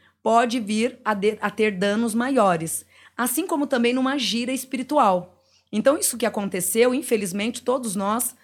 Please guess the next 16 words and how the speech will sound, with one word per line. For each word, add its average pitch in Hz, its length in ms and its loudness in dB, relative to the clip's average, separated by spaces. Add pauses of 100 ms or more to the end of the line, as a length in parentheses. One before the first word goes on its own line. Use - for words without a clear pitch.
(240)
estamos 220 400 0
à 226 60 2
mercê 240 460 2
de 196 100 -2
acontecer 180 500 -2
isso. 175 260 -2
Por 214 160 -4
quê? 170 300 -4 (360)
Nós 247 280 -2
que 262 120 -4
temos 202 380 -2
o 190 60 -2
direcionamento 196 640 -4
espiritual 175 440 -2
com 226 240 -2
alguém, 196 500 0